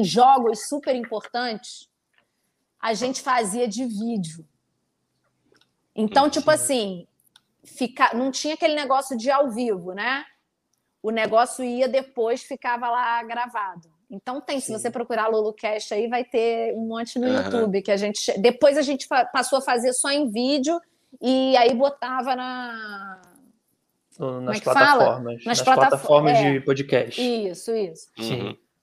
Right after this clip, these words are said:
Speaker 1: Mas, enfim, aí quando foi em, enfim, aí eu comecei a fazer vídeo todas as vezes que eu ia, que eu ia aos jogos, e aí aquela coisa, né? Eu filmava na câmerazinha, não era celular, não tinha,
Speaker 3: Sim.
Speaker 1: tipo, não tinha es-,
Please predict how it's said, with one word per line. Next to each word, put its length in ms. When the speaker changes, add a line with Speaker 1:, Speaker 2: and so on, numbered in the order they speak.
Speaker 1:
Mas, 840
enfim, 340
aí 160
quando 300
foi 320
em, 1000
enfim, 160
aí 80
eu 80
comecei 360
a 20
fazer 260
vídeo 280
todas 220
as 140
vezes 300
que 80
eu 120
ia, 380
que 100
eu 60
ia 160
aos 160
jogos, 560
e 60
aí 140
aquela 280
coisa, 420
né? 120
Eu 60
filmava 460
na 100
câmerazinha, 920
não 100
era 180
celular, 840
não 140
tinha, 400
Speaker 3:
Sim. 140
Speaker 1:
tipo, 200
não 220
tinha 240
es-, 60